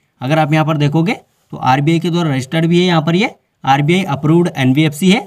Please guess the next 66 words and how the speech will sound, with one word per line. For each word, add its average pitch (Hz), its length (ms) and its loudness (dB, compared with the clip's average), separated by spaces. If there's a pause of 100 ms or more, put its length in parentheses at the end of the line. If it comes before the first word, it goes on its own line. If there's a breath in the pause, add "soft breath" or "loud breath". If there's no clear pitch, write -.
तो - 80 -10
इसमें 147 260 -4
आपको 143 240 -2
ज़्यादा 127 260 0
कोई 151 140 0
दिक्कत 147 340 -2
नहीं 180 120 4
है। 285 160 -4
पाँच 160 220 0
हजार 165 220 0
से 170 100 -4
लेके 151 300 0
एक 147 120 -4
लाख 147 200 -2 (100)
तक 151 140 -10
का 160 100 -2
लोन 135 200 -2
अमाउंट 147 240 0
आपको 147 240 0
यहाँ 147 120 0
पर 156 120 -2
मिलता 151 280 0
है। 196 120 0
और 139 220 -4
यहाँ 135 220 0
पर 135 120 -2
अगर 156 180 0
आप 160 120 2
देखोगे, 151 420 -2
तो 156 120 -6
दो 151 160 2
मिनट 151 240 4
में 156 120 2
लोन 143 180 0
अप्रूवल 147 300 0
मिल 151 160 2
जाएगा। 160 380 0 (300)
तो - 60 -10
अभी 143 180 2
हम 156 120 6
क्या 160 120 0
करते 147 240 -2
हैं 170 100 2
गाइस, 185 180 -2
यहाँ 147 120 0
पर - 140 -2
गेट 139 220 -2
स्टार्टेड 143 420 -2
वाले 147 180 2
ऑप्शन 143 260 -2
पर 147 180 -4
क्लिक 135 280 -8
करेंगे। 147 260 -2
यहाँ 147 140 2
पर 147 160 -2
नीचे, 135 320 -2 (540)
तो - 120 -10
इस 131 120 -4
पर 156 140 -2
गेट 131 240 -2
स्टार्टेड 143 420 -4
पर 143 120 -2
जैसे 127 260 -2
ही 143 60 -2
क्लिक 143 240 -6
करेंगे, 156 300 2